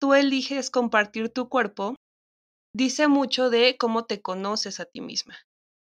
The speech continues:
Entonces, si tú tienes esta posibilidad económica, porque hay que decirlo,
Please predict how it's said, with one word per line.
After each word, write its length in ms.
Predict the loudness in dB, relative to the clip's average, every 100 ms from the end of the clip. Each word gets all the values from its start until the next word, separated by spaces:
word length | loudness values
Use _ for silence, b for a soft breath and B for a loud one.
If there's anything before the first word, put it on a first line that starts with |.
| -2
Entonces, 500 | 0 2 2 4 2
si 100 | 0
tú 160 | -2
tienes 260 | -2 -4 -2
esta 300 | -2 0 2
posibilidad 720 | 0 0 0 -4 -4 0 2
económica, 680 | 2 0 -2 0 0 -2 -4
porque 260 | -4 -6 -6
hay 80 |
que 100 | -2
decirlo, 640 | -2 0 -4 -2 0 -2 -4